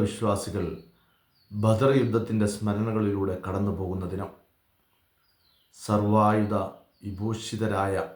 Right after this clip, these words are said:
ആയിരത്തിൽ പരം എതിരാളികളെ കേവലം മുന്നൂറ്റി പതിമൂന്ന് പേർ മാത്രമുള്ള പ്രവാചകനും അനുയായികളും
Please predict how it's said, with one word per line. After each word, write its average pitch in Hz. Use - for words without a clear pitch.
ആയിരത്തിൽ 107
പരം 95
എതിരാളികളെ 95
കേവലം 131
മുന്നൂറ്റി 143
പതിമൂന്ന് 123
പേർ 113
മാത്രമുള്ള 104
പ്രവാചകനും 104
അനുയായികളും 101